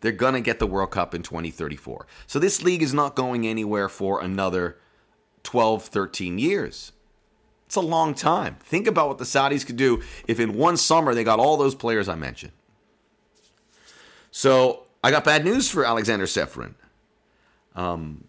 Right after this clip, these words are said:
there was a big transfer tax which did in the Chinese league. It's not did in. The Chinese league is still there, and it's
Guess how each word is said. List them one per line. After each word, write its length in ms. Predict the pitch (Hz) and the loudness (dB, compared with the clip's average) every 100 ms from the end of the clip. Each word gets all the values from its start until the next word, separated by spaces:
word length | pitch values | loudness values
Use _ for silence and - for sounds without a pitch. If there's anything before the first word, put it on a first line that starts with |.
| - | 0
there 80 | |
was 100 | 147 | 0
a 60 | 151 | 2
big 260 | 117 196 135 | 2 0 0
transfer 500 | - 147 147 - 135 | 0 0 0 -4 -4
tax 400 | - 104 - 104 | 0 0 0 -6
which 200 | 90 85 | -6 -2
did 160 | 113 | 2
in 160 | 113 110 | 2 0
the 80 | 92 | -4
Chinese 540 | - 95 90 85 71 | -2 -2 -2 -4 -4
league. 160 | 80 90 | -4 -2
It's 120 | 160 | 0
not 200 | 175 104 | 0 2
did 140 | 123 | 2
in. 160 | 107 87 | 2 0
The 60 | |
Chinese 320 | 95 131 123 113 | -2 -2 0 -2
league 120 | 101 | -2
is 60 | |
still 180 | - 98 | -4 -4
there, 180 | 90 95 | -4 -4
and 80 | 120 | -4
it's 180 | 120 | -8